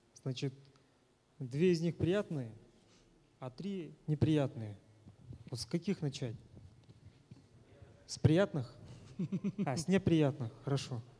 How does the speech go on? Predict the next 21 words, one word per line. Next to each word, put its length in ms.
Вот 220
мое 200
мнение, 340
что 500
группа 260
все-таки 400
упустили 460
само-, 340
свое 320
самоопределение. 880
Это 220
первый 340
момент. 320
Второй 320
момент. 400
Они 200
опять 260
говорят, 240
что 160
нужны 280
заказы, 500